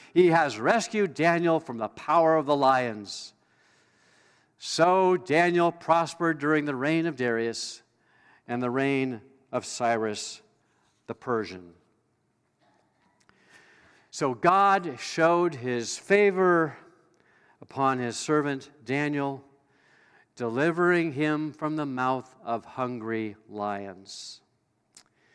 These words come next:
Now, it's been said, a good many people believe the reason the lions did not eat Daniel in the lion's den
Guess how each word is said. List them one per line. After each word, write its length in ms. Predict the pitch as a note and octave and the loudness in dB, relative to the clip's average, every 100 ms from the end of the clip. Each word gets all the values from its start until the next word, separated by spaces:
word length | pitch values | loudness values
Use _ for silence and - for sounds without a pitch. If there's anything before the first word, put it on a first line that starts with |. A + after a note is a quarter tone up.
| _ _ _ _ | _ _ _ _
Now, 260 | B2 B2 D3 | -6 -2 0
it's 140 | G#3 | 0
been 220 | G3+ C4 | 0 -2
said, 640 | C4 - C#4 C4+ D3 G2+ - _ _ _ _ _ _ _ _ _ _ _ _ _ - - | -2 0 2 4 2 -2 -14 _ _ _ _ _ _ _ _ _ _ _ _ _ -20 -8
a 100 | C3 | -8
good 300 | A2 G3 C4 | 4 4 4
many 280 | D4 D4 D4+ | 4 4 6
people 440 | D4 D#4 D#4 G3 | 6 4 4 2
believe 640 | D3+ E3+ F#3+ C#4+ C#4 A3+ | 4 4 6 6 6 4
the 100 | F3+ | 2
reason 840 | F#3 A#3 D4+ G#3 D#3+ D3 F3+ F#3+ D#3+ _ _ _ _ - | 4 6 4 4 2 2 0 -6 -12 _ _ _ _ 0
the 80 | D#3+ | 2
lions 600 | F3 G#3+ B3 A#3+ A3 E3+ | 4 4 4 2 0 0
did 160 | F#3+ | 0
not 280 | G3+ B3+ B3 | 2 2 0
eat 240 | A#3+ B3 | -2 -4
Daniel 400 | F3+ A#3+ C4 B3 | 2 4 4 4
in 80 | A#3 | 2
the 80 | A3+ | 2
lion's 460 | A3+ C4 C#4+ B3 C#3+ | 2 2 2 0 0
den 560 | C#3+ C3+ C#3 E3+ D#3+ | 2 2 0 -4 -8